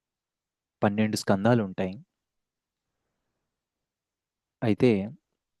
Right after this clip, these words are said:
ఈ పన్నెండు స్కందాలు కూడా పది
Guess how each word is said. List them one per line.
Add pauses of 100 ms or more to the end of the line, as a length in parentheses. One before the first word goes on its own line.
(840)
ఈ (120)
పన్నెండు (140)
స్కందాలు
కూడా (1700)
పది